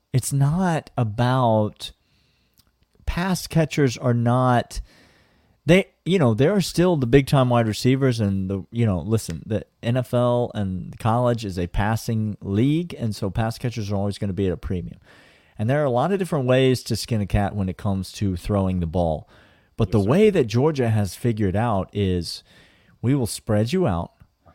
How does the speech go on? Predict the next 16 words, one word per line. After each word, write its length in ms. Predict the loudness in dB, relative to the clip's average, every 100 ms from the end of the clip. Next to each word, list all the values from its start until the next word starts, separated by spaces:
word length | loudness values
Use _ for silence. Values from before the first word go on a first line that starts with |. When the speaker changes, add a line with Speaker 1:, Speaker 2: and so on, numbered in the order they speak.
| _ -4
Speaker 1:
and 140 | 0
we 120 | 2
will 160 | 2 0
isolate 600 | 0 0 0 0 0 0
you, 320 | 2 0 0 -6 _ _ _ _ _ _
and 140 | -2
then 100 | 0
Speaker 2:
Uh-huh. 80 | 2
Speaker 1:
we 140 | 2 2
will 160 | -2
find 840 | -8 -10 -6 -2 0 0 0 -4 -8
the 120 | -8
guy 600 | -2 2 2 0 -2 -4 -8 _ _ -6
that 180 | -2
doesn't 420 | 2 2 2 0 0
belong 600 | 2 2 2 0 -2